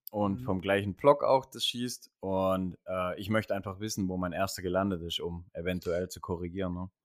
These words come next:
Speaker 2: Das ist so. Also das ist, äh, genau das ist,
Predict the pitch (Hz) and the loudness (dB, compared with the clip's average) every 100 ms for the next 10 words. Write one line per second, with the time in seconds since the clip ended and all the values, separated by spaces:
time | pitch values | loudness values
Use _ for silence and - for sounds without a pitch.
0 | _ 139 123 123 - _ - 147 139 117 | _ -12 -4 -4 -4 _ -4 0 2 2
1 | 107 _ - 123 123 123 127 - - 139 | -4 _ -10 -8 -8 -6 -6 -4 -8 -8
2 | - - 135 127 131 127 139 135 123 - | -10 -8 -8 -6 -4 -2 0 4 2 0
3 | 147 135 - | -4 -2 -4